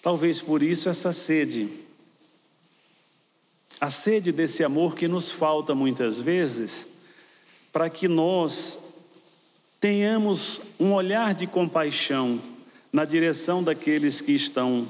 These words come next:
padecendo dores e sofrimentos,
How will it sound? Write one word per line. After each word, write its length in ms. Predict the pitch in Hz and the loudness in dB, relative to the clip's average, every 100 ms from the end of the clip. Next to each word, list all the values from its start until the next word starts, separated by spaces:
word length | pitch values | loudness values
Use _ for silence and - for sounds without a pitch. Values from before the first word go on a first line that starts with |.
| - - | -10 -6
padecendo 800 | 143 139 143 - 143 143 131 123 - - - - - | -4 0 -2 0 2 2 2 0 -4 -16 -20 -20 -12
dores 640 | 120 147 160 151 135 - - | -2 2 4 4 0 -2 -6
e 80 | 123 | -4
sofrimentos, 1120 | - 139 139 127 131 131 120 123 113 - | -2 -2 0 0 2 0 -2 -6 -8 -8